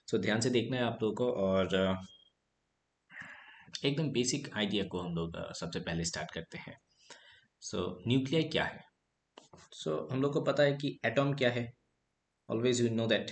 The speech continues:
right? <clears throat> We already know that कि एटम क्या है। Atom is the, इस तरीके का होता है, एक सर्कुलर शेप अगर हम लोग पकड़ लेते हैं तो,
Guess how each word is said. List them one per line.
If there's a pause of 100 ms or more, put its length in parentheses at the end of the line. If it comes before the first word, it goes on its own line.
(160)
right? (840)
<clears throat>
We
already
know
that (800)
कि
एटम
क्या
है।
Atom
is
the, (400)
इस
तरीके
का
होता
है, (840)
एक
सर्कुलर
शेप (120)
अगर
हम
लोग
पकड़
लेते
हैं
तो,